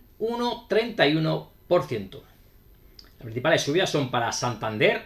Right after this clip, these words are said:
una subida del cuatro diecisiete por ciento, Fluidra con una subida del tres treinta y cinco por ciento y ArcelorMittal con una subida del dos setenta y cuatro por ciento. En el lado de las caídas encontramos a I A G, una caída del dos sesenta y ocho por ciento,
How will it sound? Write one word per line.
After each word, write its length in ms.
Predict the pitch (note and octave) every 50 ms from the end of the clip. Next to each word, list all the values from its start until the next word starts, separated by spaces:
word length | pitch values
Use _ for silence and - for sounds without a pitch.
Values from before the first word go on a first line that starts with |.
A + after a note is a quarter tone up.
| -
una 160 | - C3 A#2+ A2+
subida 240 | - B2+ C3 C3+
del 160 | A#2+ A#2 G#2+ -
cuatro 460 | - - C#3+ D3+ D#3 C3+ - A2 G#2
diecisiete 480 | G#2 G#2 - - - - B2+ A#2 C#3+
por 120 | C#3+ G3 F#3+
ciento, 460 | - F3 E3 D3+ - D#3+ D#3 D3 -
Fluidra 540 | - - E3+ A#3 C4+ B3+ G#3 C#3+ A#2 G2+ F#2
con 80 | - B2
una 80 | B2
subida 240 | A#2+ C3 D3 D#3+ D3
del 240 | C3 A2+ G#2+ - -
tres 400 | - D#3 D#3+ B2 - - - -
treinta 320 | - C#3 E3+ G3+ G3 F#3+ D3+
y 60 | B2
cinco 320 | - C3+ C3 A#2+ - G#2+
por 140 | - D#3+ D3
ciento 480 | B2+ B2 B2 B2 - A#2+ A#2+ A#2+ - - - - - - - - - -
y 180 | G3 G#3 A3
ArcelorMittal 760 | G#3+ A3 G#3+ D3+ D3+ D3 D#3 F#3+ F#3+ D#3+ B2+ B2 C#3 D#3 D#3 D#3
con 80 | - -
una 120 | D#3 D3+
subida 320 | D3+ C3+ C3 C#3+ D3 D3
del 300 | B2+ C#3 D#3+ D#3+ D3+ B2+
dos 340 | B2 C3 D#3 E3+ - - - -
setenta 640 | - - - - F#3+ G3 G3 - E3+ F#3+ F#3+ - C3
y 80 | -
cuatro 560 | - - A#2 A#2 - - A#2+ A#2 A2+ G#2+ - -
por 160 | - B2+ -
ciento. 300 | - - A2 G#2 - -
En 80 | G#2+ A2+
el 40 | C3
lado 100 | C3+ B2+
de 40 | C3
las 120 | D3 C#3+
caídas 360 | - B2 B2+ C#3+ E3 F3 -
encontramos 520 | - B2+ A#2+ A#2 - B2+ C3 A#2+ A2+ - -
a 240 | A2 G#2 G2 - -
I 140 | - F3 D3+
A 120 | B2+ - -
G, 320 | - D3 G3+ G#3 G#3 - - - - - - - - - - - _ _ -
una 200 | - C#3+ C#3+ C3+
caída 320 | C3+ B2+ A#2+ A2+ A2+ A2
del 180 | A2 A2 G#2+ G#2+
dos 300 | C3 C3+ B2+ B2+ - - -
sesenta 360 | - - A#2 - C#3 B2+ A#2+
y 60 | A2+
ocho 140 | G#2+ - F3
por 100 | G3 D3+
ciento, 500 | E3 D#3 C#3+ - D3 C#3+ D3 - -